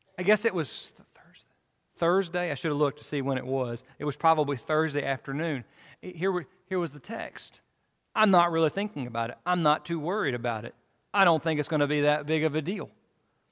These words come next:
Larry Foster texted me and just said, "Just wondering if there were any plans to do, to do, take any extra precautions for communion on Sunday." Now, when Larry sent me that text, th-, they're probably watching this morning,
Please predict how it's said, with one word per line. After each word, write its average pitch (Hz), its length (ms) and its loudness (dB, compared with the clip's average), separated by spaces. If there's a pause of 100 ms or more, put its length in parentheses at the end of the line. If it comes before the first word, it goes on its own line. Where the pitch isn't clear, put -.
(1040)
Larry 175 200 6
Foster 190 380 0
texted 143 360 -4
me 151 180 -4
and 139 100 -6
just 139 140 -8
said, 147 300 -2
"Just - 160 -12
wondering 233 320 0
if 147 100 -4
there 165 140 0
were 151 100 0
any 160 220 -4
plans 156 640 -2
to 151 100 -10
do, 143 320 -4 (200)
to 151 100 -6
do, 151 160 -2
take 165 260 -2
any 151 120 -2
extra 147 220 -4
precautions 135 680 -4
for 123 400 -8 (180)
communion 139 380 -2
on 110 120 -6
Sunday." 113 460 -10 (1700)
Now, 175 80 6
when 175 180 2
Larry 220 480 4
sent 190 300 -2
me 147 180 2
that 123 300 -2
text, - 600 -6
th-, 180 140 -8
they're 190 100 2
probably 185 280 4
watching 156 480 4
this 135 160 -4
morning, 156 400 2